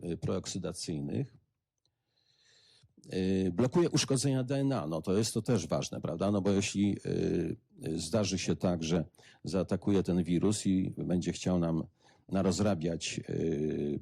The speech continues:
poprzez, mm, układ enzymatyczny, y, przepisując się na D N A, D N A będzie chciało się, y, nam wpisywać do naszego kodu, no to bardzo dobrze, że mamy tą blokadę.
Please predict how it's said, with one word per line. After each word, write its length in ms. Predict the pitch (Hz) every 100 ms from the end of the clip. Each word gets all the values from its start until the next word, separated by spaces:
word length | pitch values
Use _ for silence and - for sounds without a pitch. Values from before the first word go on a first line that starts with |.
| -
poprzez, 640 | 92 - - 87 - - - _ - - - -
mm, 1120 | 50 50 50 50 50 50 50 50 50 50 50 -
układ 260 | - - 110
enzymatyczny, 920 | 110 92 104 92 110 - - 90 95 - -
y, 120 | 82
przepisując 560 | - 104 104 - 95 92
się 160 | 107
na 100 | 92
D 160 | 85 90
N 120 | 90
A, 120 | 95
D 160 | 80 90
N 120 | 87
A 80 | 90
będzie 280 | 82 82 80
chciało 340 | - 90 82
się, 320 | - 82 85 - _ - - 65
y, 60 |
nam 160 | 73 92
wpisywać 520 | - 95 - 95 85
do 100 | 82
naszego 600 | 80 - 85 82 82 80 - 82
kodu, 400 | 104 82 76 95
no 140 | 98
to 240 | - 85 -
bardzo 260 | 107 101 95
dobrze, 320 | 92 87 92
że 240 | 85 87 90 - _
mamy 220 | 85 82
tą 140 | 87 95
blokadę. 480 | 98 98 104 76